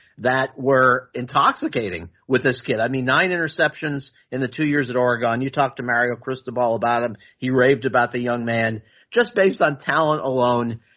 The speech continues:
he's gotta start ahead of Jason McCourty, right? I mean, Jason McCourty's had a terrific N F L career. He brings a lot to the room in terms of experience, uh, savviness, ability to play two positions. But to me,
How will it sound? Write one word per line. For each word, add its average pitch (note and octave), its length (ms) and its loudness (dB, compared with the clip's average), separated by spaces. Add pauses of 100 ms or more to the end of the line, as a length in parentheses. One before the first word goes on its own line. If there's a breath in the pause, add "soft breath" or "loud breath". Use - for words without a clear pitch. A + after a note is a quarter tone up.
he's C#3 180 -4
gotta D3+ 240 4
start B2+ 280 0
ahead A#2+ 160 -2
of G#2 100 -6
Jason G#2 380 -4
McCourty, - 400 -16
right? A2 280 2 (220 loud breath)
I A#2 100 4
mean, B2+ 320 -2
Jason C#3+ 340 0
McCourty's B2 320 -4
had A2+ 100 2
a G#2+ 40 -4
terrific B2 540 -2
N B2 120 0
F A#2+ 160 -6
L A#2 140 0
career. G#2+ 600 0 (140 soft breath)
He A#2+ 120 -6
brings A#2 320 -2
a A2 60 -6
lot A2+ 300 0
to B2+ 80 -8
the A2 100 -4
room A2 280 -4
in F#2+ 80 -8
terms G#2+ 280 -6
of G#2 60 -8
experience, A#2 840 -2 (340 soft breath)
uh, G2+ 180 -2 (200)
savviness, A#2+ 600 0
ability A2+ 380 -2
to G2 80 -10
play G#2+ 180 -4
two A2+ 180 -8
positions. G2+ 560 -4
But A2 180 -6
to C3+ 80 -6
me, C3 400 0